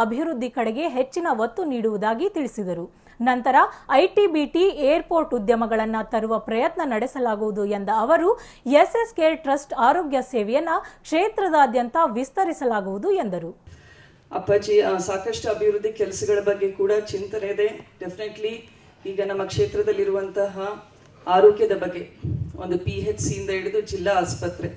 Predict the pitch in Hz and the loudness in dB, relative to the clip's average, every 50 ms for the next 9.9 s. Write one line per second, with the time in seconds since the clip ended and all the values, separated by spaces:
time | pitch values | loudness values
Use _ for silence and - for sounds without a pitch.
0 | - - - - _ - - - - 180 175 180 190 185 190 208 220 233 240 247 | -16 -20 -20 -20 _ -20 -20 -14 -10 -8 -8 -6 -4 -2 -2 -2 -2 -4 -6 -8
1 | 226 196 190 185 196 190 - - 220 202 208 196 190 185 180 175 - 196 175 - | -2 -2 0 0 0 -2 0 0 2 2 2 4 2 2 0 0 -2 -2 -2 0
2 | - 208 208 220 262 - - - - - 175 180 214 220 214 226 214 208 214 214 | 2 2 2 2 0 -12 -18 -20 -16 -8 -2 2 2 4 4 4 2 4 4 2
3 | 214 220 202 190 190 202 214 233 - - - - - - - _ _ - 202 190 | 2 2 0 -2 0 0 -2 -4 -4 -10 -12 -20 -20 -20 -20 _ _ -8 -8 -6
4 | 190 190 185 190 185 185 180 175 170 - - - - - - - - - - 196 | -6 -2 0 0 0 2 0 0 0 -2 -8 -12 -12 -12 -14 -16 -16 -4 -4 0
5 | 190 214 226 240 254 247 240 208 202 202 196 202 208 220 220 - - - - - | 4 6 6 6 4 4 2 2 2 2 0 0 -2 -2 -2 -6 -14 -20 -20 -20
6 | - - - - _ - - - 208 196 196 202 208 - 202 175 170 - - - | -20 -20 -20 -20 _ -20 -4 0 2 2 2 2 -2 -6 -4 -4 -4 -4 -4 -4
7 | - - - - - - 202 196 190 190 - - - 202 185 190 180 170 - - | -4 -2 -2 -4 -6 -4 -4 -2 -2 -4 -6 -6 -6 -4 -4 -4 -4 -4 -8 -8
8 | 190 185 190 208 - - - _ - - 202 202 214 220 - 262 247 - - 202 | -8 -8 -8 -8 -10 -14 -20 _ -2 0 0 0 0 -2 -6 -10 -12 -6 -6 -4
9 | 185 190 190 185 190 180 175 - - 180 175 175 208 214 240 269 - | -4 -4 -6 -6 -6 -8 -10 -8 -6 -8 -6 0 2 2 2 0 -6